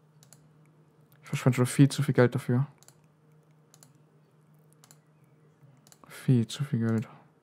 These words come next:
Was kommt nun? Uh, okay, der Attack ist besser.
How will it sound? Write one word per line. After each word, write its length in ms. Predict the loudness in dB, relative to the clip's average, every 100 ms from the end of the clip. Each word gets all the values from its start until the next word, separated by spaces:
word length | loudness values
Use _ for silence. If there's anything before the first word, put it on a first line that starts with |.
| _ _ _ _ _ _ _ _ _ _ _ _
Was 140 | -14 -2
kommt 180 | 0 2
nun? 160 | -2 -2 -10 2
Uh, 400 | 4 6 4 -2
okay, 220 | -2 -2
der 100 | -2
Attack 200 | -4 -6
ist 100 | -6
besser. 280 | -8 -8